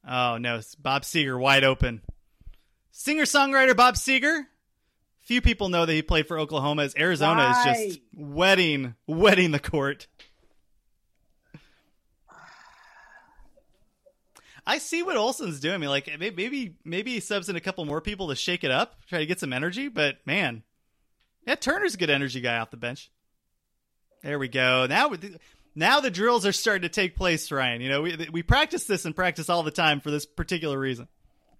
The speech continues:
Speaker 2: You know what, though? I always hate playing against the press, and I don't know why we don't run a press more often.
Speaker 1: Especially with the, the programs that Miller's had and the,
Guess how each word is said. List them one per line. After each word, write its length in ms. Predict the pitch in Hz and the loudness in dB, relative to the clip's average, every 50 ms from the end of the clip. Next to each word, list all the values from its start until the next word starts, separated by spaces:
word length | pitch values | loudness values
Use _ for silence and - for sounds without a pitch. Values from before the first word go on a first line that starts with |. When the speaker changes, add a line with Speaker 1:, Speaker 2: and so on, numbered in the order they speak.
| _ _ _ - - _ _ - - - - _ - - - - _ | _ _ _ -20 -20 _ _ -20 -20 -20 -20 _ -20 -20 -20 -10 _
Speaker 2:
You 120 | 208 233 247 | 0 0 2
know 100 | 262 262 | 4 2
what, 160 | 269 269 - | 2 2 2
though? 280 | 277 269 277 277 269 - _ _ _ _ _ _ _ _ | 0 2 2 0 -2 -6 _ _ _ _ _ _ _ _
I 160 | 196 240 294 | -2 -2 -2
always 480 | 311 359 262 262 262 262 254 262 220 170 | 0 -2 -2 -2 0 -2 -4 -4 -6 -8
hate 340 | 175 196 202 208 240 254 - _ | -6 -4 -4 -4 -4 -8 -14 _
playing 340 | 180 208 208 208 214 220 | -10 -8 -8 -8 -10 -14
against 320 | 214 190 202 208 202 - - | -16 -16 -16 -18 -18 -16 -16
the 80 | 208 | -16
press, 500 | 180 175 185 185 202 180 180 - - _ _ _ _ _ _ _ _ _ - | -12 -8 -6 -4 -4 -4 -6 -10 -16 _ _ _ _ _ _ _ _ _ -16
and 520 | 208 214 214 214 214 214 214 214 208 190 175 _ _ _ _ _ _ _ _ _ _ | -16 -14 -12 -12 -12 -12 -14 -14 -16 -18 -20 _ _ _ _ _ _ _ _ _ _
I 160 | - 175 226 262 | -8 -8 -8 -8
don't 420 | 214 170 135 208 208 220 247 226 | -10 -12 -10 -10 -10 -10 -10 -12
know 200 | 190 208 214 214 | -10 -8 -4 -4
why 360 | 214 208 185 190 185 196 196 190 190 | -4 -4 -4 -4 -6 -6 -8 -10 -14
we 120 | 196 190 | -18 -18
don't 260 | 160 - 180 180 185 - _ | -16 -14 -14 -14 -14 -16 _
run 220 | 165 180 175 175 | -12 -12 -10 -10
a 60 | 175 165 | -10 -14
press 320 | - - 180 170 170 - _ | -12 -10 -10 -10 -10 -12 _
more 260 | 165 165 160 151 143 | -14 -12 -10 -8 -10
often. 300 | 135 135 - _ 123 113 _ _ _ _ _ _ _ _ _ _ _ _ _ _ _ _ _ _ _ _ _ _ | -10 -12 -14 _ -20 -20 _ _ _ _ _ _ _ _ _ _ _ _ _ _ _ _ _ _ _ _ _ _
Speaker 1:
Especially 360 | _ - - 226 240 - 370 339 | _ -4 -4 -2 -2 -2 -2 -4
with 100 | 285 185 | 0 2
the, 180 | 160 151 156 147 | 2 2 2 2
the 280 | 143 143 139 131 120 - _ _ _ | 0 0 0 0 -4 -10 _ _ _
programs 540 | - 170 165 175 170 202 196 196 202 190 - | -4 -4 -4 -2 -2 -2 -2 -2 -2 -2 0
that 180 | 165 143 139 139 | -2 -2 -2 0
Miller's 380 | 139 135 139 156 180 185 - | 0 2 2 2 0 -2 0
had 400 | - 180 180 190 202 214 214 - - | 2 2 4 4 4 2 0 -4 -4
and 180 | 147 143 139 131 | -4 -4 -2 0
the, 320 | 131 127 123 120 120 | 0 0 0 -2 -4